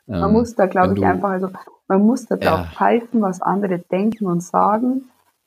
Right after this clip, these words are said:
Speaker 1: ähm, <clears throat> weil es gibt so viele Menschen, die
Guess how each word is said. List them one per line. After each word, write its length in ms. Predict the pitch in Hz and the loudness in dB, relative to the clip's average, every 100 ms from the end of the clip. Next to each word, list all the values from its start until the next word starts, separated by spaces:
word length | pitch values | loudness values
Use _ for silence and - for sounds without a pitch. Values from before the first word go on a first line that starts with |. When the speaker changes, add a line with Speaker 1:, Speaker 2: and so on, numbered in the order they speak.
| - | -2
Speaker 1:
ähm, 600 | 202 196 196 190 196 190 | 0 2 4 2 2 -4
<clears throat> 60 | _ | _
weil 440 | 220 208 185 170 | 4 4 4 2
es 120 | 175 180 | 2 0
gibt 200 | 208 - | -2 0
so 140 | 226 | -2
viele 280 | 226 214 202 | -2 -2 0
Menschen, 420 | 190 214 220 | 0 0 -2
die 80 | 196 | -4